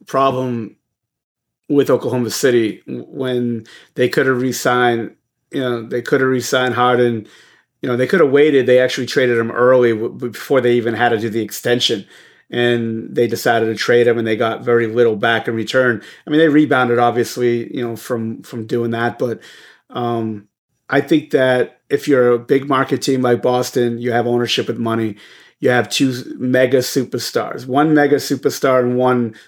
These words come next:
superstar in Jaylen Brown. I, I think you have to keep him long term. I do. Um, I mean, look, you can get a lot for either one, but why would you even wanna entertain it? You know, you've got two players that really,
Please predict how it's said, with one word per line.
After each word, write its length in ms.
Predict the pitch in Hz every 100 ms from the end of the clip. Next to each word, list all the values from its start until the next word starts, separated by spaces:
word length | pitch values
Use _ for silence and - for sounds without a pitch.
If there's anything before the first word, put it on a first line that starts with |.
| -
superstar 720 | - 139 123 - 123 113 113
in 100 | 113
Jaylen 360 | 113 120 117 107
Brown. 380 | 120 120 113 101 - - _ _
I, 180 | - 135
I 120 | 139 135
think 220 | 135 131
you 60 |
have 140 | 127 123
to 80 | 127
keep 240 | - 120
him 80 | 117
long 260 | 123 117
term. 300 | 110 120 120
I 80 | 117 113
do. 440 | 127 117 113 113 -
Um, 460 | 123 120 113 107 _ _ _ _ - - - - - -
I 80 |
mean, 120 | 151 170
look, 180 | 175
you 140 | 156 151
can 80 | 147
get 160 | 160
a 40 | 139
lot 300 | 139 143 139
for 140 | 143
either 240 | 139 127
one, 400 | 120 117 135 139
but 140 | 135 120
why 180 | 123 123
would 160 | 123
you 80 | 120
even 180 | 117 117
wanna 220 | 117 117
entertain 500 | 120 107 101 117 113
it? 220 | 107 - _
You 140 | 131
know, 80 | 120
you've 180 | 117 110
got 260 | 131 117 -
two 240 | - 143
players 400 | - 127 123 107
that 160 | 120 -
really, 720 | 123 120 127 123 120 107